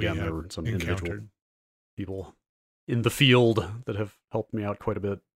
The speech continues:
Speaker 2: Now, those people's acquaintances, when they would complain about their bosses or coworkers, whatever, I can't say anything about that, but the people who represented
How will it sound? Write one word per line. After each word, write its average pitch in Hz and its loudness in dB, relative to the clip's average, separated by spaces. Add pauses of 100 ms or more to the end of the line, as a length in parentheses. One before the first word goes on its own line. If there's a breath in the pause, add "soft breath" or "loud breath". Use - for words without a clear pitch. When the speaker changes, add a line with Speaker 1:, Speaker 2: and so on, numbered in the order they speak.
(220)
Speaker 2:
Now, 135 6
those 170 10
people's 175 10
acquaintances, 196 10
when 151 6
they 147 10
would 135 6
complain 147 4
about 135 6
their 131 6
bosses 147 6
or 131 2
coworkers, 143 6
whatever, 117 6
I 135 10
can't 147 6
say 143 6
anything 127 6
about 117 4
that, 113 4
but 107 0
the 123 4
people 156 4
who 147 8
represented 123 4